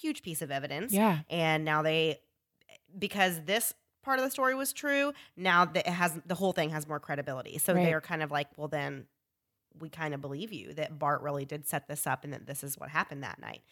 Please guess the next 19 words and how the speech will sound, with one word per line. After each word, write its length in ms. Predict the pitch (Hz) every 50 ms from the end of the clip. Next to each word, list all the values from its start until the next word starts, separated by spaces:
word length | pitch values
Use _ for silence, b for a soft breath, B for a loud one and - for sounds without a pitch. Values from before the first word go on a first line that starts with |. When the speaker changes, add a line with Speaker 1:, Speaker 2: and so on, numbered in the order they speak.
| b b -
Speaker 2:
Right. 220 | 160 156 156 - - _ _ _
Speaker 1:
So 460 | - - 254 233 208 196 190 185 175 - -
they 600 | 185 175 202 190 190 190 190 190 190 190 190 - -
also, 880 | 180 202 247 285 - - - 214 202 190 190 185 180 180 180 180 156 - - _ - - - _ _
the 240 | - 190 170 208 202
cell 260 | 202 - 247 254 302
phone 200 | 302 349 311 285
that 120 | 262 196 139
they 120 | 190 190
found 240 | - 196 175 180 180
in 80 | 170 175
the 80 | 170
bag, 520 | 160 165 156 156 156 151 156 160 156 - - _ _
of 160 | 202 208 - -
course 240 | - 247 254 -
they 120 | - 214 196
suspected 480 | - 196 180 - - 175 165 - 180 175
that 80 | 175 165
it 140 | 156 -